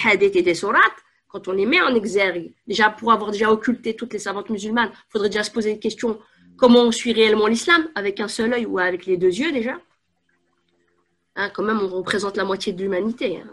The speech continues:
Donc, euh, voilà, faut se poser aussi des questions sur ce, cet aspect-là. Et quand on a déjà compris l'enjeu de maîtrise du corps de la femme par rapport à la colonisation et l'histoire, comme je t'avais expliqué précédemment,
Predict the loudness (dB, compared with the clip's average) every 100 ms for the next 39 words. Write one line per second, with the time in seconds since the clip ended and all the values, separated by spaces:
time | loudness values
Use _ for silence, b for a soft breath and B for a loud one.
0 | -18 -16 -12 -12 -10 -10 -10 -10 -8 -6
1 | -4 -6 -6 -8 -6 -8 -8 -12 -14 _
2 | _ _ _ -8 -6 -4 -6 -6 -6 -6
3 | -6 -2 0 0 b b b b -6 -2
4 | 2 4 4 4 2 0 -2 0 4 4
5 | 4 2 2 2 -2 _ -4 -2 -2 -4
6 | -4 -4 -6 -12 _ _ _ _ _ -18
7 | -6 -2 0 0 0 0 0 -4 -12 _
8 | _ -2 -2 0 0 0 0 -2 -2 -4
9 | -4 -4 -4 -4 -6 -6 -6 -6 -4 -4
10 | -6 -12 -8 -8 -6 -8 -8 -4 -4